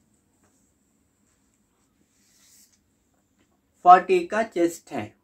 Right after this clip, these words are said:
ठीक है, फोर्टी का चेस्ट है। तो क्या कर, फोर्टी का चेस्ट है तो अपन इसको पांच हिस्सों में divide करेंगे, पांच हिस्सों में divide करेंगे तो eight inch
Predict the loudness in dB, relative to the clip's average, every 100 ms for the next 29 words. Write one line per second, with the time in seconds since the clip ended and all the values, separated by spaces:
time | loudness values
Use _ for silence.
0 | _ _ -10 -6 -8 -8 0 0 0 -4
1 | -4 -2 -4 -6 -20 _ _ -4 -4 -4
2 | -4 -2 -2 0 2 2 0 -8 _ 0
3 | 0 0 -4 -2 -2 -4 -8 _ -4 0
4 | 0 -4 -6 -6 -4 -4 -2 -2 -2 -6
5 | 0 2 2 -2 -8 -4 -2 -2 -4 -6
6 | -8 -2 2 2 0 -6 -6 -6 -2 0
7 | 0 -4 -10 -6 -2 0 0 -2 -4 -2
8 | -2 -2 -8 -8 -4 -4 -2 -2 -2 -6